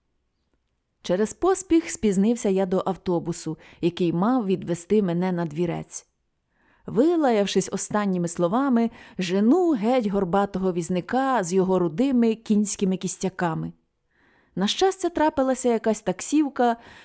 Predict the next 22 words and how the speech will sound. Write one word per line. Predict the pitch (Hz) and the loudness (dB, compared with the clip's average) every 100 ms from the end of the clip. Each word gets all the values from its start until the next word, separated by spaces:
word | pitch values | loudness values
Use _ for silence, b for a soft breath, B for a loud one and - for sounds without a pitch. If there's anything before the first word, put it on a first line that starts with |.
| B | B
і, | 196 180 | 0 0
злупивши | 196 240 240 370 339 269 | 0 -2 0 0 0 2
з | 233 | 4
мене | 269 269 233 | 4 4 2
неймовірну | 208 190 196 226 190 185 | 2 0 0 0 0 -2
ціну, | - 185 214 285 285 269 | -4 -2 2 2 0 -4
щасливо | - 180 165 214 294 294 277 | -4 -2 -2 -2 -2 -2 -2
довезла | 202 196 180 180 202 | -2 0 0 0 0
мене | 185 175 175 | 0 -4 -4
на | 165 | -6
двірець | 151 156 185 277 277 - B B B | -6 -6 -4 -4 -4 -10 B B B
три | 311 359 | -2 0
хвилини | 339 220 214 233 254 240 | -2 0 2 4 2 2
перед | 208 190 156 | 2 0 0
від'їздом | 175 175 190 247 185 214 190 | -4 -2 -2 -2 -2 -2 -2
поспішного | 175 170 - 190 - 185 175 | -4 -4 -4 -4 -4 -4 -4
поїзду. | - 160 151 143 - - _ _ _ _ _ _ _ _ _ _ _ _ | -6 -6 -6 -8 -12 -16 _ _ _ _ _ _ _ _ _ _ _ _
Нарешті | - 170 175 165 202 294 - - 247 240 226 208 | -8 -4 -4 -2 -2 -2 -4 -4 -2 0 -2 -6
бачу | 147 156 202 330 - 262 | -10 -4 -4 -4 -6 -4
його | 233 185 180 190 | -2 0 0 -2
перед | 180 175 - | -2 -4 -4
собою. | - 156 170 160 151 | -6 -4 -4 -4 -8